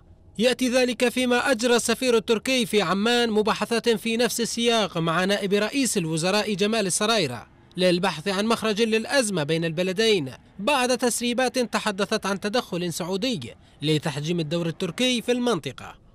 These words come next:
دور يراه مراقبون أنه أدى إلى إرباك المشهد بشكل عام عبر تدخلات تركية وصفت بالسلبية، خاصة فيما يتعلق بالأزمة السورية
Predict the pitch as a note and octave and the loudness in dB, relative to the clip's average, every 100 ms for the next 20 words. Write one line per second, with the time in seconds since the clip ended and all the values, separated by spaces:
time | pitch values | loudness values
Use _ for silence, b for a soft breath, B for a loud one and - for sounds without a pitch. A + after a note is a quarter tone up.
0 | - A3 C4 B3+ B3 A#3+ A#3+ B3 A#3+ C4 | -2 2 4 6 4 6 4 4 4 4
1 | A#3+ G#3+ A3 A3 A3 A#3 A#3 B3+ B3 A#3+ | 2 2 2 2 2 0 0 0 0 2
2 | A3 A#3+ B3 B3 G3 F#3+ F#3 F#3+ F#3+ F#3+ | 2 2 2 0 2 2 2 0 0 0
3 | G#3+ A3 A#3 A#3+ - E3 F#3 F#3+ G#3+ G#3 | 0 0 2 2 2 0 -2 -2 -2 0
4 | G#3+ F#3+ G#3+ G#3+ F#3 C#3 B2 - D#3 E3 | 0 2 2 2 0 -2 -6 -4 -2 -2
5 | F3+ F3+ F#3+ G#3+ A3 A3 G#3 A3 - C4+ | -2 -2 -4 0 -2 0 -2 -2 0 0
6 | B3 A#3 C4+ - A#3+ C#4 B3+ F3 E3+ - | 2 2 2 0 0 0 -2 -2 -2 -2
7 | F3+ F3+ A3+ F#3+ C#3+ F#3+ F3+ G3+ A3+ G#3 | -2 -2 0 0 0 -2 -2 -4 -4 -4
8 | A3+ A3+ A3+ A#3 A3 C4 A3 A3 G#3+ - | -4 -2 -2 -2 -2 0 0 0 0 -2
9 | G3+ G3+ G3+ - A#3 A#3 A3 A3 | -6 -4 -6 -4 -2 2 2 0